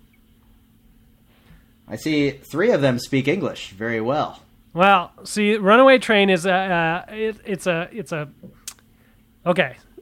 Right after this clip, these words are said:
Speaker 2: <clears throat> So the lead out doesn't exist anymore. That eight-man lead out of Cipollini's day, no longer a thing. And he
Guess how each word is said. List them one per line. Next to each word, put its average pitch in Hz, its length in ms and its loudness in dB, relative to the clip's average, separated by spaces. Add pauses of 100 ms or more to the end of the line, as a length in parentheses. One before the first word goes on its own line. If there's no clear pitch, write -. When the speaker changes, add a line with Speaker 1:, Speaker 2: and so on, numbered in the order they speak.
Speaker 2:
<clears throat> 143 300 2 (120)
So - 240 2
the 190 140 4
lead 196 240 2
out 226 280 2 (1000)
doesn't 190 260 2
exist 165 380 -4
anymore. 143 300 -6
That 156 180 -8
eight-man 185 440 0
lead 170 180 0
out 180 260 2
of 151 140 -6
Cipollini's 160 580 -4
day, 185 280 0 (320)
no 185 220 2
longer 185 300 4
a 160 60 0
thing. 135 340 -8 (300)
And 156 140 -6
he 202 440 -4